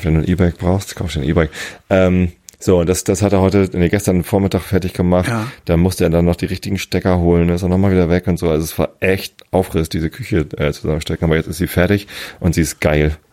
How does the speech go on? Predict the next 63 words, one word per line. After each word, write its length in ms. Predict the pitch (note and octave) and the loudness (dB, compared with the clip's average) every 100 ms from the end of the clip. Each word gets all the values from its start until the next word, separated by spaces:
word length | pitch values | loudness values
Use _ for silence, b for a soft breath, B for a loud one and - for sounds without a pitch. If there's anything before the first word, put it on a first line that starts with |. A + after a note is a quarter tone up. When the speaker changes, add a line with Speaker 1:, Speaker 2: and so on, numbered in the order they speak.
| - | -2
Speaker 1:
Also 140 | E2+ | 0
Speaker 2:
Ja, 60 | D#2+ | 0
Speaker 1:
es, 120 | - | -2
Speaker 2:
äh, 260 | - - - | -10 -10 -8
Speaker 1:
es 140 | D#2+ | -4
Speaker 2:
ja, 60 | E2+ | -4
Speaker 1:
macht 120 | D2+ | -4
Speaker 2:
ja, 80 | - | -4
Speaker 1:
echt 100 | - | -4
Speaker 2:
mit, 60 | |
Speaker 1:
Spaß, 300 | - - F2 | -6 -4 -4
dran 160 | - E2+ | -2 -4
Speaker 2:
es 60 | D#2 | -4
Speaker 1:
zu 60 | |
kochen, 440 | - F#2 - D#2+ D2+ | -6 -6 -4 -2 0
das 80 | |
Speaker 2:
wenn 60 | D2+ - | 0 0
Speaker 1:
Brot 100 | F2 | 2
Speaker 2:
alleine 160 | A#2+ | 2
die 100 | D#2+ D#2+ | 2 0
Speaker 1:
backen. 120 | D#2+ | 0
Speaker 2:
Abzugshaube 480 | D#2+ - - B2 A#2+ | 0 -2 0 0 0
schon 160 | - | 0
eine 100 | A2+ G#2+ | 0 0
Bärbel 340 | G#2+ B2+ A2+ | 0 2 2
ist, 120 | D#2 | 2
Speaker 1:
Ja. 40 | D2 | 0
Speaker 2:
dann 120 | G#2+ | 0
muss 140 | A#2+ | 0
ja 80 | A#2 | 2
der 140 | G2+ | 0
Rest 220 | G#2 A2+ - | 0 -2 -4
der 220 | A2+ G#2+ | -8 -8
totale 400 | - G2 A2+ F#2+ | -6 -6 -4 -4
Wahnsinn 420 | F#2+ A#2+ A#2+ F#2+ | -2 0 -2 -4
sein. 280 | F2+ E2+ F2 b b b b b b b _ _ b b b | -6 -6 -10 b b b b b b b _ _ b b b
Speaker 1:
Naja, 300 | E2+ D2 C#2+ | -2 0 0
das 120 | D#2 - | -2 -2
Kochfeld 340 | D#2+ - F2 | -2 0 0
ist 140 | F2 | 0
Miele 280 | D#2+ E2+ F2 | 0 0 0
und 160 | E2 D#2+ | 0 0
der, 180 | D#2 D2+ | 0 0
der 120 | D2+ | -2
Backofen 360 | D#2+ F2 D#2+ | -4 -6 -4
ist 80 | D2+ | -6
auch 160 | D2+ C#2+ | -6 -6
Miele. 280 | C#2 C2+ C2+ | -4 -4 -4
Speaker 2:
Naja, 240 | A2+ G#2 | 0 2
Speaker 1:
Also 120 | G2 G#2 | 2 0
das 80 | G2 | 2
Speaker 2:
Miele 120 | A#2 | 0
Speaker 1:
ist 120 | A#2 | 0
Speaker 2:
ist 40 | - | 0
ja 120 | A#2 | 0
auch 140 | A#2+ | -2
schon 220 | - F#2+ E2 | -2 -2 -2
Speaker 1:
sehr 200 | D#2+ C#2+ | -2 0
hochwertig. 600 | F#2+ - F#2 F2+ F#2+ - | -2 0 0 2 -2 -2
Speaker 2:
Genau. 260 | - F#2 - _ _ _ _ - - | -4 -6 -8 _ _ _ _ -20 -8
Speaker 1:
Aber 140 | D2+ C#2 | -4 -4
Speaker 2:
Das, 160 | C2+ | -4
die 60 | - | -10